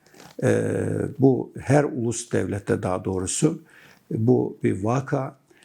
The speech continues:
Ulus devletler, e, de milliyetçilik olmazsa olmaz bir ideolojidir. Yine bizim gibi, e, dini inançlarına bağlı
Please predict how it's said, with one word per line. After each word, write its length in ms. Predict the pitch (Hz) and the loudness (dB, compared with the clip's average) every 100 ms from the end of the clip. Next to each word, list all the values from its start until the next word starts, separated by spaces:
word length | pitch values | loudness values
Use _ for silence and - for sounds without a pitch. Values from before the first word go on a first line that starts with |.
| - _ | -20 _
Ulus 360 | 139 160 165 - | 4 4 0 -2
devletler, 640 | 120 120 113 - 139 147 - _ _ _ | -2 -2 -6 -2 -2 -4 -14 _ _ _
e, 40 | |
de 360 | 110 104 120 117 | 0 2 0 0
milliyetçilik 920 | 120 117 117 117 - 120 131 131 - - | 0 2 2 0 0 0 0 0 -4 2
olmazsa 560 | 113 113 131 131 143 | 2 4 0 0 -2
olmaz 520 | - 113 107 117 113 | -2 -2 0 0 -2
bir 160 | - 101 | -6 -4
ideolojidir. 840 | 127 107 113 110 110 139 110 101 - | -2 4 4 4 -2 -2 -4 -6 2
Yine 380 | 156 170 151 160 151 | 6 6 4 -2 -8
bizim 320 | 123 170 196 | -2 0 0
gibi, 340 | 147 110 107 107 | 0 0 -2 0
e, 260 | 110 104 104 | 2 2 2
dini 300 | 120 120 139 | 2 2 0
inançlarına 920 | - 120 113 117 135 113 104 110 107 | 0 -2 -2 -2 0 0 0 -2 0
bağlı 480 | 110 110 110 120 110 | 0 0 0 -2 -4